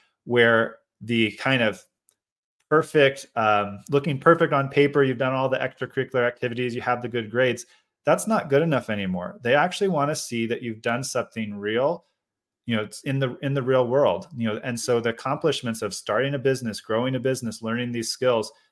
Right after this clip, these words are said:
you know, this could be a, a source for merit scholarships, fin-, you know, additional financial support to go to s-, to school, um, getting into certain schools that you wouldn't have otherwise been able to get into. So I just,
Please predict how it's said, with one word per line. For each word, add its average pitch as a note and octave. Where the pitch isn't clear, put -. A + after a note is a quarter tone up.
you A#2
know, G#2
this B2
could C3+
be B2
a, A#2+
a -
source A2+
for G2
merit G2+
scholarships, B2
fin-, G#2
you A2
know, F#2+
additional A#2
financial A#2
support A#2
to G#2
go G#2+
to G2
s-, G2+
to -
school, B2+
um, F#2+
getting A2+
into A#2
certain A#2+
schools A#2
that G#2
you G#2
wouldn't A2
have A2
otherwise G#2+
been G2+
able G2+
to G2
get G2+
into. A#2
So A#2+
I B2+
just, F3+